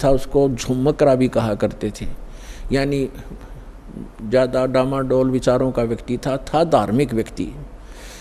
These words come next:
तो जब उसने सुबह सुबह वो वाणी सुनी उस गरीबदास जी के शिष्य के मुख से, और ये सरदार जो हैं सिख लोग वाणी के बड़े कायल होते हैं,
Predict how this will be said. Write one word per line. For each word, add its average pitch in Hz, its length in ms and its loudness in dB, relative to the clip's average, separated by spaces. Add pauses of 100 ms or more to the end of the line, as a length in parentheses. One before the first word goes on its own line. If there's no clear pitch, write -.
(360)
तो 170 80 2
जब 202 260 4
उसने 214 560 2 (300)
सुबह 190 200 6
सुबह 202 260 4
वो 196 200 8
वाणी 175 320 6
सुनी 185 340 2
उस 165 240 2 (380)
गरीबदास 170 520 4
जी 180 180 4
के 165 220 2
शिष्य - 460 2
के 160 120 2
मुख 151 260 0
से, - 260 -2 (1120)
और 147 160 6
ये 185 120 6
सरदार 180 480 2
जो 175 160 2
हैं 160 140 0
सिख 165 300 2
लोग 151 360 4 (240)
वाणी 160 360 0
के 156 140 2
बड़े 135 340 0 (640)
कायल 143 260 4
होते 123 280 2
हैं, 135 220 -2